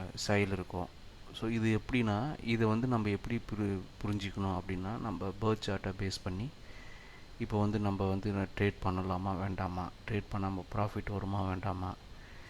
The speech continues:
இல்லை எந்த பர்டிகுலர் ஸ்டாக்கில் வந்து நம்ம செலக்ட் பண்ணி நம்ம ட்ரேட் பண்ணா நம்ம ப்ராஃபிட் கிடைக்கும். So அதை வந்து நம்ம பிடிச்சுக்கணும். இப்போ நான் for example பார்த்தோன்னா, நான் வந்து மாருதி இருப்பு ஸ்டாக் வந்து செலக்ட் பண்ணி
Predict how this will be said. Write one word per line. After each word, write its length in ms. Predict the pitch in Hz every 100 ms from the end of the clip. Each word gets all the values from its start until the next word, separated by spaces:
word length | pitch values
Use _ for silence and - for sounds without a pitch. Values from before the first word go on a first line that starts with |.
| - 117
இல்லை 200 | 117 107
எந்த 240 | 110 117 -
பர்டிகுலர் 380 | 101 117 113 98 -
ஸ்டாக்கில் 360 | 104 110 113
வந்து 180 | 101 104
நம்ம 200 | 104 98 95
செலக்ட் 280 | 98 101 -
பண்ணி 240 | 98 104
நம்ம 240 | 101 95 92 104
ட்ரேட் 140 | 98 -
பண்ணா 240 | 98 104
நம்ம 160 | 101 92 -
ப்ராஃபிட் 320 | 95 98 -
கிடைக்கும். 400 | 98 95 - 101 - - - - - - -
So 200 | - 101
அதை 220 | 98 104
வந்து 300 | 107 101 104
நம்ம 280 | 120 101 95
பிடிச்சுக்கணும். 800 | 92 92 92 - - - 117 90 - - - -
இப்போ 120 | 101
நான் 180 | 107 101
for 220 | 104 101
example 320 | 101 110 104 104
பார்த்தோன்னா, 280 | 98 120 117
நான் 180 | 98
வந்து 80 | 101
மாருதி 640 | 95 95 101 98 104 92 - - - - - - - -
இருப்பு 440 | 107 98 95 107
ஸ்டாக் 320 | - 101 98 95
வந்து 180 | 95 92
செலக்ட் 180 | 98 95
பண்ணி 200 | - 110